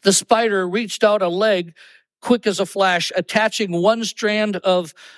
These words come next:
web to the grasshopper. Instead of hopping away as he easily could have, the grasshopper stayed, and the spider attached another strand.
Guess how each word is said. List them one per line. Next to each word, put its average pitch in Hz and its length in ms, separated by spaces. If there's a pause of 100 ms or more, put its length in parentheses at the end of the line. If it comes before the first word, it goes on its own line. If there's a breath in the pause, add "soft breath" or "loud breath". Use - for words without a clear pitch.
web 190 400
to 196 120
the 175 100
grasshopper. 170 840 (800 loud breath)
Instead 208 420
of 208 120
hopping 226 360
away 196 380
as 180 180
he 185 100
easily 196 420
could 214 240
have, 170 220
the 175 180 (120)
grasshopper 214 540
stayed, 165 540 (400 loud breath)
and 190 160
the 180 60
spider 208 580
attached - 640
another 196 360
strand. 156 560